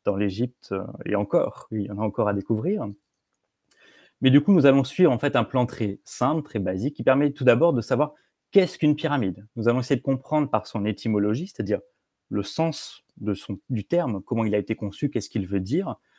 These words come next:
euh, le, le, véritablement le, le rôle de la pyramide, rien qu'avec le terme.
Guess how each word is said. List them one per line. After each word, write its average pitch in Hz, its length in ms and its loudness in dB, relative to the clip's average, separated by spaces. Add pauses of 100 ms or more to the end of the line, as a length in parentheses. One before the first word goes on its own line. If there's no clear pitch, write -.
(360)
euh, - 40 -8 (280)
le, 127 180 8
le, 101 540 2
véritablement 107 580 2
le, 127 140 4
le 107 120 2
rôle 117 460 4 (240)
de 117 140 2
la 120 100 6
pyramide, 120 640 0
rien 131 180 -4
qu'avec 127 300 -2
le 110 100 0
terme. - 300 -6